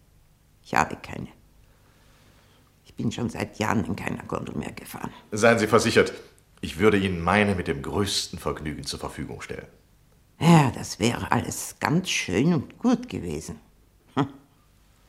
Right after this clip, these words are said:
Speaker 1: Vor fünfzig Jahren ungefähr. Ah, jetzt, junger Mann, schauen Sie mich doch nur an. Offensichtlich wollen Sie unbedingt hierher kommen.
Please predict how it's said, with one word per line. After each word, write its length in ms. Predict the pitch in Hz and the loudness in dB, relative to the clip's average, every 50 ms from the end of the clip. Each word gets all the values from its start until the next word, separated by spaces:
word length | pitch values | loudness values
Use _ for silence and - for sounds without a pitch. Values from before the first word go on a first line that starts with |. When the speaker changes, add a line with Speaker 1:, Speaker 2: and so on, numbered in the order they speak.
| _ _ _ | _ _ _
Speaker 1:
Vor 240 | - - 107 110 104 | -8 -2 -2 -2 -2
fünfzig 800 | - - 165 160 - - - - - - - - 127 - - - | 0 0 0 0 0 0 -6 -16 -14 -10 -4 -4 -4 -2 0 2
Jahren 440 | 143 170 160 117 - - 104 - - | 6 8 8 8 8 6 -2 -2 -2
ungefähr. 720 | - 113 107 98 - 95 - - - - - - 58 - - - _ _ _ _ _ _ _ _ _ _ _ _ _ _ _ _ _ _ _ _ _ _ - | -4 -2 -2 -2 -2 -4 -4 -6 -8 -8 -8 -6 -8 -8 -10 -18 _ _ _ _ _ _ _ _ _ _ _ _ _ _ _ _ _ _ _ _ _ _ -8
Ah, 300 | - - 71 - 60 - - 101 87 - | -6 -6 -4 -4 -6 -8 -10 -14 -18 -16
jetzt, 420 | - - 85 78 - - - - - | -10 -10 -8 -8 -8 -10 -12 -8 -6
junger 240 | 87 - - - 82 | -6 -6 -4 -6 -4
Mann, 260 | 78 80 - 87 85 - _ _ _ _ _ _ _ _ _ _ _ _ _ _ | -4 -4 -6 -6 -10 -14 _ _ _ _ _ _ _ _ _ _ _ _ _ _
schauen 280 | - - - - 92 - | -12 -8 -6 -4 -4 -4
Sie 100 | - - | -4 -6
mich 200 | 95 - - - | -6 -6 -6 -8
doch 220 | 90 82 - - | -8 -8 -6 -6
nur 120 | 107 104 | -8 -6
an. 260 | - 95 98 175 175 - - - _ _ _ _ _ _ _ _ _ _ _ _ _ _ _ _ _ _ _ _ _ _ _ _ _ _ _ _ _ _ _ - - - | -4 -4 -4 -4 -4 -6 -10 -20 _ _ _ _ _ _ _ _ _ _ _ _ _ _ _ _ _ _ _ _ _ _ _ _ _ _ _ _ _ _ _ -16 -12 -12
Offensichtlich 840 | - - - - 110 - - - - - - - 180 - - - 110 - | -10 -10 -10 -10 -8 -8 -8 -8 -8 -8 -4 -4 -4 -4 -4 -8 -2 -2
wollen 440 | 107 104 135 160 147 165 208 220 | 0 2 2 2 2 4 4 2
Sie 360 | 214 - - 269 262 262 262 - | 2 2 -2 -2 -2 -2 -4 -4
unbedingt 1040 | - - 120 117 165 190 196 202 247 - - - 110 98 131 156 170 165 - - - | -2 -2 0 0 0 0 0 -2 -4 -6 -4 -4 -4 -2 0 0 -2 -2 -4 -14 -16
hierher 720 | - - 165 175 190 214 240 220 - - 82 87 - - | -8 -6 -4 -2 0 0 0 0 -2 -2 -4 -4 -4 -4
kommen. 540 | - - - - - - - - - - - | -8 -12 -16 -16 -14 -14 -12 -12 -12 -14 -16